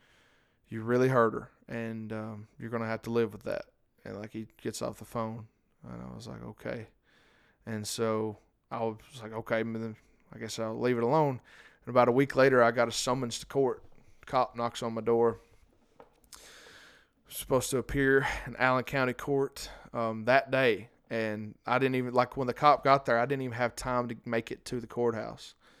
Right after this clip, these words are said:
He's like, "You're gonna have to call up there and let 'em know you're gonna be late." And I'm like, "Are you serious? This is the first I'm hearing of this? And you're telling me, oh, yeah, you're gonna be late too." Like, <laughs> really?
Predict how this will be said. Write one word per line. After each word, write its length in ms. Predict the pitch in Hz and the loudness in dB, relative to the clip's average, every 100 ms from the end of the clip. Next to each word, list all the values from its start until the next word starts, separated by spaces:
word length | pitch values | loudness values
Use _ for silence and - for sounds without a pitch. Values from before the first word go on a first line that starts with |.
| _ _ - | _ _ -12
He's 140 | 113 | -6
like, 120 | 110 | -4
"You're 120 | 117 143 | 0 2
gonna 120 | 135 | 2
have 120 | 123 | 0
to 80 | 123 | -2
call 260 | 135 131 | 0 2
up 140 | 123 - | 2 2
there 180 | 123 120 | 4 4
and 140 | 117 | 2
let 100 | 120 | -2
'em 80 | 117 | 2
know 120 | 117 | 2
you're 100 | 117 | 2
gonna 120 | 113 | 0
be 120 | 110 | -4
late." 360 | 110 110 110 90 - | -2 0 0 -2 -10
And 80 | |
I'm 60 | 104 | -8
like, 160 | 101 107 | -6 -4
"Are 100 | 127 | -2
you 160 | 139 | -2
serious? 600 | 139 - 120 143 175 170 | 0 0 4 6 6 2
This 120 | 143 | -2
is 60 | 123 | -2
the 80 | 123 | -2
first 280 | - 139 - | 4 4 4
I'm 140 | 127 | -2
hearing 220 | 127 139 | 2 2
of 40 | 139 | 4
this? 340 | 143 135 - | 2 2 -4
And 100 | - | -4
you're 80 | 120 | -4
telling 280 | 113 123 117 | -2 0 2
me, 60 | 113 | 8
oh, 180 | 120 | 8
yeah, 220 | 110 117 110 | 8 4 2
you're 180 | 117 | 0
gonna 140 | 131 120 | 2 2
be 100 | 117 | 2
late 400 | 117 117 - - | 4 4 2 -4
too." 260 | 117 107 - _ _ _ _ _ _ - | -4 -4 -8 _ _ _ _ _ _ 0
Like, 240 | 113 92 | 2 2
<laughs> 220 | 120 - | -4 -10
really? 500 | 117 113 147 170 151 | -6 2 4 4 0